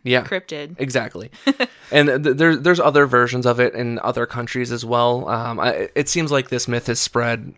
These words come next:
Speaker 1: uh, to several places around the world. Um, that, th-, those could be other ones, such as Mothman or the Flatwoods Monster. Uh, those would also be
Speaker 2: Oh.
Speaker 1: good candidates as to, uh, what creatures, um, uh, what, what animals th-,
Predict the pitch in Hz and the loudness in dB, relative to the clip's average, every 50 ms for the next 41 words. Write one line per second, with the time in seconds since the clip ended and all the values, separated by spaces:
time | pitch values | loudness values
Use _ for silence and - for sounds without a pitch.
0 | - 117 123 123 117 - - 120 - 185 151 139 131 - 123 113 117 - 110 117 | -6 -4 -4 -4 -4 -6 -8 -2 0 0 2 2 0 0 -2 -2 -4 -4 -4 -4
1 | 117 117 117 117 113 113 113 113 113 113 120 120 - - - - - - - - | -2 -2 -2 -2 -2 0 2 2 2 2 0 -2 -8 -14 -20 -20 -20 -20 -10 -2
2 | - 120 120 113 113 113 - - - 80 92 95 135 147 151 156 156 - 101 135 | 2 4 4 4 4 0 -2 -8 -10 -8 -4 -4 0 4 4 4 4 4 0 -4
3 | 147 143 139 143 156 143 143 139 135 160 160 160 - - 156 135 131 131 123 120 | -4 -2 0 2 2 0 0 0 2 2 2 2 2 -2 -4 -4 -2 -2 0 0
4 | 120 - - 123 120 120 120 117 120 120 120 127 - 131 123 - 120 113 127 123 | 0 0 0 0 2 0 0 0 -2 -4 -6 -4 -4 -4 -4 -4 -4 0 2 4
5 | 120 120 120 - 131 123 120 123 123 127 135 - - 120 120 120 120 117 117 - | 4 4 2 2 2 4 4 4 4 2 0 -2 -4 -4 -2 -2 -2 -4 -6 0
6 | - 131 131 101 127 135 131 139 135 131 135 135 - - 143 143 - - - 120 | 2 4 4 4 4 2 0 2 0 0 0 0 -2 -4 -4 -4 -6 -6 -6 -6
7 | 120 120 120 127 123 123 127 123 90 113 120 - - 120 123 120 117 - 120 117 | -4 -2 0 0 0 2 2 2 2 2 2 0 -2 -4 -4 -6 -4 -2 -2 -2
8 | 117 110 - - 131 123 120 120 120 120 117 - - 92 117 120 113 - - - | -2 -4 -6 -6 -4 -4 -2 -2 -2 -4 -4 -2 -2 -2 -2 -2 -4 -6 -8 -8
9 | - 120 123 120 117 120 - - 123 - - - - - - - - 131 139 127 | -8 -6 -4 -4 -2 -2 -2 -2 -2 -4 -10 -18 -20 -20 -20 -6 0 0 0 0
10 | - - 139 127 123 - 127 127 123 110 - - 92 - _ _ - 110 101 92 | 0 -2 -4 -4 -2 -2 -4 -2 -2 -2 -2 -4 -4 -8 _ _ -8 -8 -6 -6
11 | 95 92 90 90 - _ _ - - 147 - - - 135 123 123 123 127 95 - | -6 -8 -10 -12 -16 _ _ -20 -20 -20 -12 -6 -4 -2 -2 -2 -2 -2 -4 -4
12 | - _ - 139 123 127 135 131 - 85 127 127 123 120 120 120 - 127 123 117 | -6 _ -14 -12 -6 -4 -4 -2 -2 -2 -4 -2 -2 -4 -4 -6 -8 -10 -14 -16